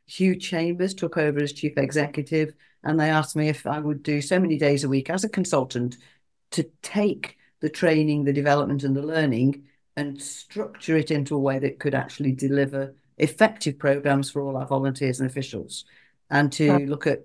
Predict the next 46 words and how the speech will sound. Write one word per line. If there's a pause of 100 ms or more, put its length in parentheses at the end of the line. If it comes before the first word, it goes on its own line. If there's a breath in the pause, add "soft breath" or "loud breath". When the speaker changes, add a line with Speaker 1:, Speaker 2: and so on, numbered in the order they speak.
(140)
Speaker 1:
tidying
up
what
was
happening
for
our
elite
athletes. (280)
So
that
Speaker 2:
Yeah.
Speaker 1:
was (140)
two
thousand
and
nineteen.
So
they
just (260)
gently,
gently,
gently (220)
came
together.
I
stopped (380)
my
company
of
Summerfield
Sanders
and
just
became
entirely
motorsport. (460)
Speaker 2:
Yeah. (400 loud breath)
So
you
found
a
way
to
weave
in